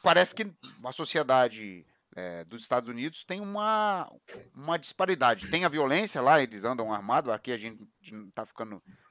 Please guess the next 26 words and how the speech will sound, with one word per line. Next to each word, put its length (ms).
tão 140
diferente, 460
né, 100
pelo 260
número 280
de 100
armas 560
autorizadas 800
agora, 500
e 80
que 160
pode 300
trazer 220
mais 280
violência 360
contra 220
corpos 320
negros, 300
né, 100
porque 140
é 20
o 40
que 100
a 40
gente 240
vê. 240